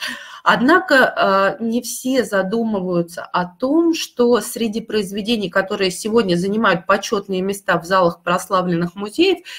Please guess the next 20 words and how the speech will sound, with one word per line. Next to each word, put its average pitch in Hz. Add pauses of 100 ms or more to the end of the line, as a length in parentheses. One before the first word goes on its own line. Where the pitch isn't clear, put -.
и 269
не 339
кажутся, 185 (480)
а, 190
современному 202
зрителю 185
скандальными, 208
находятся 202
такие, 330
которые 202
когда-то 208
тоже 320
могли 202
восприниматься 202
как 233 (320)
недопустимые, 220
вульгарные, 180
безвкусные 220
и 214
эпатажные. 175